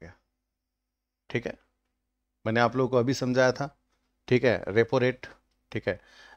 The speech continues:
अगर ये आरबीआई है, जिस rate of interest में बैंकों को लोन देता है वो क्या है? रेपो रेट है, और बैंक से लोन लेता है that is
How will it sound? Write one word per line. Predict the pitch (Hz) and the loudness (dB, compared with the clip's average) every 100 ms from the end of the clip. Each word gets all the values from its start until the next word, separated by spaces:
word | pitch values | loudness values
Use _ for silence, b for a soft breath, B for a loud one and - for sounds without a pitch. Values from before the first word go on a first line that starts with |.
| - | -6
अगर | 107 113 | 0 0
ये | 110 120 | 2 0
आरबीआई | - 110 107 123 127 | 4 2 2 2 2
है, | 120 135 170 - _ - _ _ _ _ _ _ _ _ - | 0 -6 -12 -20 _ -20 _ _ _ _ _ _ _ _ -12
जिस | 110 123 127 | -4 -4 2
rate | 127 131 | 4 4
of | 135 127 | 2 -2
interest | 117 131 - | -2 -2 -2
में | 120 143 160 - _ | 0 2 0 -4 _
बैंकों | 104 117 113 139 | -2 0 0 -4
को | 131 | -2
लोन | 123 120 127 | 0 0 2
देता | 131 123 135 | 0 2 0
है | 127 160 196 _ _ _ _ _ - - _ _ - - _ _ _ _ _ _ _ _ _ _ | 0 -6 -8 _ _ _ _ _ -20 -20 _ _ -20 -20 _ _ _ _ _ _ _ _ _ _
वो | 104 120 | -4 -4
क्या | 131 131 123 | 2 2 4
है? | 123 156 - _ _ _ | 2 0 -4 _ _ _
रेपो | 110 107 - | -8 -6 -2
रेट | 120 135 131 | 2 4 2
है, | - 170 - - - _ _ _ _ - | -4 -8 -14 -20 -20 _ _ _ _ -2
और | 123 101 | 0 4
बैंक | 113 170 190 | 6 8 6
से | - 170 | 0 0
लोन | 139 135 131 | 2 0 0
लेता | 110 101 117 | 0 0 0
है | 117 135 | 0 0
that | 110 127 | 2 2
is | 165 | 0